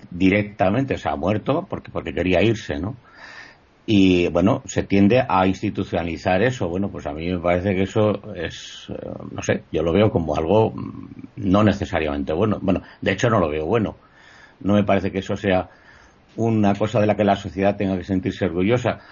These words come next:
Eh, cuando hablamos de dignidad, que está muy bien y que, pues, sí, supongo que el cuerpo también es un elemento que tiene que tener su propia dignidad,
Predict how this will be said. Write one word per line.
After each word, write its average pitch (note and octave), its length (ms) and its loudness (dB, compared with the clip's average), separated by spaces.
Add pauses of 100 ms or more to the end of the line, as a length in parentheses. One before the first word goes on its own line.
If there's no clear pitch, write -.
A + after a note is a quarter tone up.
(380)
Eh, G#2 280 -4
cuando G#2+ 220 2
hablamos D3 280 2
de D3+ 100 0
dignidad, B2+ 600 0 (100)
que - 80 -16
está A2 200 -6
muy A2+ 160 -2
bien A#2 340 0
y F2+ 200 -10
que, F2 500 -8
pues, - 160 -16
sí, B2+ 260 4
supongo G2 420 0
que G#2 100 -2
el G2 60 0
cuerpo G#2 580 2 (360)
también G#2 380 2
es - 160 -4
un F#2 160 -4
elemento F#2 500 -4
que F2+ 140 -6
tiene F#2 280 -4
que F2 120 -6
tener F2+ 260 -6
su F2+ 140 -8
propia F#2 260 -2
dignidad, F#2 640 0